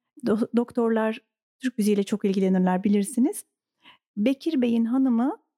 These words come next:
bin dokuz yüz seksen ikide maalesef böyle bir kanserle mücadelesi oluyor ve hastanede yatıyor çok çok uzun süre. E, hastanede hanımının böyle gözlerine bakıyor Bekir Bey. Yani hani açsa da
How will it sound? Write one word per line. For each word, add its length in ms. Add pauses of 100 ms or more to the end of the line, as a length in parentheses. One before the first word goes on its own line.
(140)
bin 120
dokuz 220
yüz 60
seksen 320
ikide 440 (120)
maalesef 640
böyle 180
bir 120
kanserle 760
mücadelesi 640
oluyor 380 (100)
ve 40
hastanede 540
yatıyor 280
çok 300
çok 180
uzun 260
süre. 500 (120)
E, 100
hastanede 560
hanımının 480
böyle 160
gözlerine 520
bakıyor 320
Bekir 300
Bey. 120
Yani 240
hani 140 (260)
açsa 400
da 180